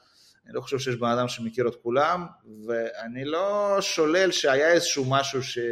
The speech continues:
שהציע מה שאתה הצעת,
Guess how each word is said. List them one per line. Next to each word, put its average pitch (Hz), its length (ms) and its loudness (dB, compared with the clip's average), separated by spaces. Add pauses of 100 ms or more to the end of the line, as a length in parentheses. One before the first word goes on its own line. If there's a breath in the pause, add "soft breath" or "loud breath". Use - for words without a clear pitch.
(240)
שהציע 135 800 4 (580 loud breath)
מה 131 140 0
שאתה 131 300 2
הצעת, 123 480 0